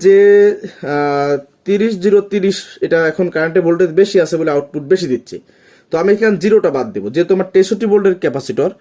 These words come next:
আমি এটা চেক করার জন্য তেষট্টি ভোল্ট বা ষাট ভোল্টের মতো নিব। তো যেহেতু এখন ভোল্টেজটা একটু বেশি, তারপরে সমস্যা নাই, এটা দিয়ে আপনাদেরকে দেখা দেবো, বুঝিয়ে দিব।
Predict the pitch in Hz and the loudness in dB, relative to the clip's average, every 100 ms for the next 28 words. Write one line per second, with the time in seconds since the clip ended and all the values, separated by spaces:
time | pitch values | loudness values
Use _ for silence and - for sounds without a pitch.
0 | _ _ - 131 165 160 170 160 156 175 | _ _ -8 -2 0 0 -2 -4 -2 0
1 | 175 170 190 226 311 - _ _ _ 185 | 0 0 0 0 -2 -8 _ _ _ 2
2 | 196 202 208 170 196 233 220 220 175 165 | 2 0 -2 2 2 2 -4 -2 -4 -2
3 | 170 160 165 156 170 190 120 - 139 127 | -2 0 0 0 2 2 0 -4 -6 0
4 | 185 202 220 196 190 190 165 160 190 - | 0 2 0 0 0 0 0 0 -4 -4
5 | 185 185 156 196 190 214 _ - - 202 | -4 -2 0 0 -2 -8 _ -20 -8 -4
6 | 190 196 185 196 180 - 92 - _ _ | -2 0 0 -2 -6 -8 -12 -14 _ _
7 | _ _ _ - 175 175 175 180 165 160 | _ _ _ -4 0 2 4 2 0 -4
8 | 156 156 139 151 139 135 117 117 110 90 | -2 0 0 0 0 2 0 -2 -6 -8